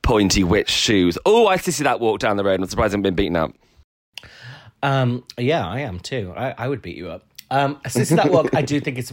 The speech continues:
Speaker 2: one of RuPaul's best songs, but I wouldn't wanna write the verse to it 'cause I think, I think Call Me Mother or Kitty Girl lends itself better to a verse. Um, but they're all
Speaker 1: Yeah.
Speaker 2: good. I could have done something good with all of them.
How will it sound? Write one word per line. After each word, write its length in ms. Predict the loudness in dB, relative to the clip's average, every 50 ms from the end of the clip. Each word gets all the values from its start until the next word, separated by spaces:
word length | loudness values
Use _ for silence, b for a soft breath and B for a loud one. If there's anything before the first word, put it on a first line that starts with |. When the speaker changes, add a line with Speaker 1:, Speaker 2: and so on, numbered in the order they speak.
| -14 -14
Speaker 2:
one 240 | -10 -6 -6 -6 -6
of 80 | -6 -6
RuPaul's 360 | -8 -8 -6 -4 -4 -6 -4
best 240 | -6 -8 -8 -6 -6
songs, 300 | -6 -6 -6 -8 -10 -12
but 120 | -12 -12
I 60 | -10
wouldn't 220 | -6 -6 -6 -6 -6
wanna 180 | -6 -4 -4
write 200 | -2 -2 -4 -4
the 100 | -6 -6
verse 280 | -6 -4 -4 -4 -6 -8
to 140 | -10 -10 -10
it 140 | -10 -10 -12
'cause 120 | -14 -14 -12
I 40 | -12
think, 340 | -10 -10 -10 -10 -10 -12 _ _ _ B B B B B B
I 60 | -8
think 200 | -6 -6 -6 -8
Call 200 | -4 -2 0 0
Me 120 | 2 0 0
Mother 560 | 0 0 0 0 0 0 0 2 0 -2 -4 -8 _
or 120 | -8 -8 -8
Kitty 240 | -8 -8 -8 -8 -6
Girl 220 | -4 -4 -2 -2
lends 280 | -4 -6 -8 -8 -10 -12
itself 420 | -16 -12 -8 -8 -8 -8 -10 -16 -12 -10
better 200 | -8 -8 -8 -10
to 200 | -8 -6 -4 -4
a 60 | -4
verse. 580 | -4 -4 -2 -2 0 -2 -2 -4 -8 -12 -16 B B B B B B B B B B B B -4
Um, 220 | -2 -2 -2 0 -2
but 120 | 0 2
they're 80 | 4 6
all 160 | 6 6 6
Speaker 1:
Yeah. 60 | 4
Speaker 2:
good. 320 | 4 4 4 4 2 2 -2 -6
I 40 | -8
could 160 | -6 -6 -6
have 100 | -6 -4
done 200 | -4 -4 -4 -2
something 260 | -4 -6 -6 -6 -4
good 160 | -4 -4 -4 -2
with 80 | 0 0
all 180 | 0 0 0
of 120 | -2 -4 -6
them. 300 | -6 -6 -6 -8 -14